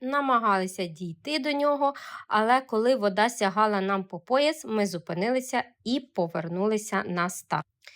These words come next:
Далі ми попрямували в колоритний ресторанчик, який знаходиться на воді.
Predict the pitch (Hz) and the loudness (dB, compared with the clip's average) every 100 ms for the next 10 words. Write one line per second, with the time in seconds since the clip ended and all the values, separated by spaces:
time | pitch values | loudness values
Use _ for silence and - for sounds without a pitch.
0 | - - 262 285 381 370 247 320 294 - | -20 -10 0 2 2 0 -2 -4 -4 -4
1 | 220 214 202 247 320 - 226 208 202 226 | -4 -2 -2 -2 -2 -4 -4 0 0 -2
2 | 320 311 294 - 311 214 202 208 208 - | -2 -2 -2 -2 -2 0 -2 -6 -12 -14
3 | - - 247 254 240 196 196 - 233 262 | -20 -8 -4 0 0 0 -2 -2 -2 -2
4 | 262 208 190 208 202 202 190 180 | -4 -4 0 0 0 -4 -6 -10